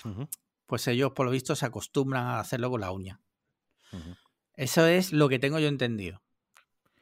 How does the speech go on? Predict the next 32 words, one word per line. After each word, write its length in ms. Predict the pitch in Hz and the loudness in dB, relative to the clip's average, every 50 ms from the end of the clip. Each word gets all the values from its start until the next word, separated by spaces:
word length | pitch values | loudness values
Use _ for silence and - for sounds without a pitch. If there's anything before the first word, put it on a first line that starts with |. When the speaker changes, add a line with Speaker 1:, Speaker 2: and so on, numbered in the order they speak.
| _ _ _ _ _ _ 120 | _ _ _ _ _ _ 6
Speaker 1:
Yo, 140 | 117 143 147 | 6 6 8
mira, 200 | 143 135 127 117 | 8 6 4 4
acabo 100 | 113 120 | 6 4
de 40 | 131 | 2
hacer 160 | - - 139 | 2 2 -2
un 280 | 135 131 131 131 127 123 | 0 0 -2 -2 -2 0
googleo 460 | 120 120 117 110 117 117 117 113 110 | 2 2 2 4 4 6 6 6 6
rápido 340 | 110 123 135 131 - 151 143 | 6 4 2 4 4 2 2
y 60 | 123 | 2
pone, 180 | 107 110 104 | 2 0 0
"En 80 | 101 104 | 2 0
la 60 | 104 | 0
antigua 400 | 101 98 95 120 131 147 135 123 | 0 0 0 2 2 4 2 2
China 260 | - - 143 147 147 | 0 -4 -2 0 0
era 100 | 135 127 | 0 2
un 120 | 127 127 113 | 0 -2 -2
símbolo 320 | - - 127 123 127 123 | -2 -2 0 2 4 4
de 80 | 117 101 | 4 2
estatus". 500 | 87 _ - 101 - 92 80 - - _ _ _ _ _ _ _ _ _ _ _ | 2 _ -4 -4 -4 -6 -12 -12 -16 _ _ _ _ _ _ _ _ _ _ _
Speaker 2:
Ah, 280 | - 147 151 - _ _ _ _ _ _ _ _ _ _ _ | -2 -2 -2 -2 _ _ _ _ _ _ _ _ _ _ _
hostia. 340 | _ 110 107 - - 131 - _ _ _ _ _ - _ | _ -12 -8 -6 -6 -6 -6 _ _ _ _ _ -20 _
Speaker 1:
De 180 | - 113 113 98 | -4 -4 -4 -2
clase 240 | - 120 120 120 107 - | 0 0 0 0 2 2
Speaker 2:
Eso 20 | 127 | 4
no 60 | 123 | 4
Speaker 1:
alta 160 | 127 135 131 | 4 4 2
Speaker 2:
sabía. 180 | - 135 123 92 | 0 -2 -2 0
Speaker 1:
china 260 | - 135 135 143 147 | -2 -2 -2 0 2
demostrando 500 | 143 123 113 110 - _ 117 110 113 123 | 2 2 0 0 -2 _ -2 -2 0 -2
su 160 | 113 - 120 101 | -2 -2 -2 -2
riqueza. 500 | 101 98 - 101 95 - - 82 - _ _ _ _ _ _ _ _ _ _ _ _ _ _ _ _ _ _ _ _ _ _ | -2 -4 -2 -2 -4 -4 -4 -14 -14 _ _ _ _ _ _ _ _ _ _ _ _ _ _ _ _ _ _ _ _ _ _
Speaker 2:
Ajá. 440 | - 98 87 - - 104 107 143 | -8 -8 -6 -6 -8 -10 -10 -10